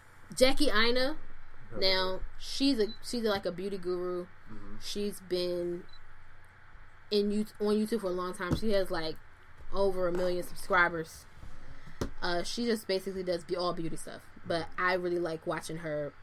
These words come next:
Speaker 1: her videos. So I'm gonna start with the stuff I really, really care about now.
Speaker 2: Okay.
Speaker 1: So the All Deaf,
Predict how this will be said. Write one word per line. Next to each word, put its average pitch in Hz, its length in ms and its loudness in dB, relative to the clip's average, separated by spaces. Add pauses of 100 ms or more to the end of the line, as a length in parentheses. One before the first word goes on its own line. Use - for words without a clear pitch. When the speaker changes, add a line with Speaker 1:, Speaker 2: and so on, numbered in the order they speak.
(120)
Speaker 1:
her 170 160 -4
videos. 147 420 -6 (420)
So - 120 0
I'm 302 60 6
gonna 302 80 6
start 262 240 8
with 208 100 2
the 214 60 -2
stuff 220 220 4
I 165 100 2
really, 185 340 6 (180)
really 190 320 6
care 151 200 0
about - 260 -6
now. 117 220 0
Speaker 2:
Okay. 110 120 2 (320)
Speaker 1:
So 220 480 8 (300)
the 214 200 4
All 277 280 12
Deaf, 220 340 10